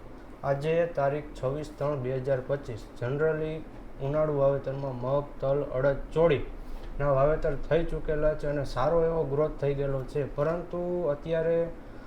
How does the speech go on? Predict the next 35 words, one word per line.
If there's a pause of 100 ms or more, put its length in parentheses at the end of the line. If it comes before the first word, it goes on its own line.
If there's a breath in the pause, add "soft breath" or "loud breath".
(200 loud breath)
તાપમાન
વધતા
સવારથી
સાંજ
સુધી
ઘણા
ખેડૂત
મિત્રો
આપણી
દુકાને
આવતા
હોય
છે
અને (140)
ફરિયાદ
કરતા
હોય
કે
ભાઈ (560 loud breath)
થ્રિપ્સનો
અટેક,
ખૂબ
હેવી
થ્રિપ્સનો
અટેક
આવી
ગયેલો
છે,
પાંદડા
કુકડાઈ
જાય
છે, (640 loud breath)
હોડા
બંધાઈ
જાય